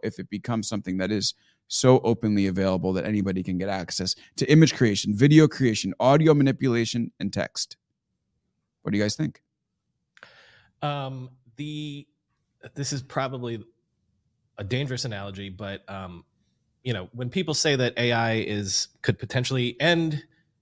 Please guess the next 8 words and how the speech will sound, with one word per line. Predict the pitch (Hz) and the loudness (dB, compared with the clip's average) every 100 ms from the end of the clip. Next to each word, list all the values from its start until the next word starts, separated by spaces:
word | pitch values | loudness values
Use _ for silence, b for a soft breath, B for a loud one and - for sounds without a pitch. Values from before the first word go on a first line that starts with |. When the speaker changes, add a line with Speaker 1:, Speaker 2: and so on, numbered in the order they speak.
| - | -4
Speaker 2:
humanity, | 143 135 135 127 127 120 - - | 0 2 2 2 2 0 -2 -4
<laughs> | 127 156 | -2 0
life | 143 143 | 2 2
as | 135 123 | 0 0
we | 131 | 2
know | 170 151 | 4 4
it, | 127 - B B B B B | 2 -2 B B B B B
um, | 139 127 123 123 | 4 6 4 0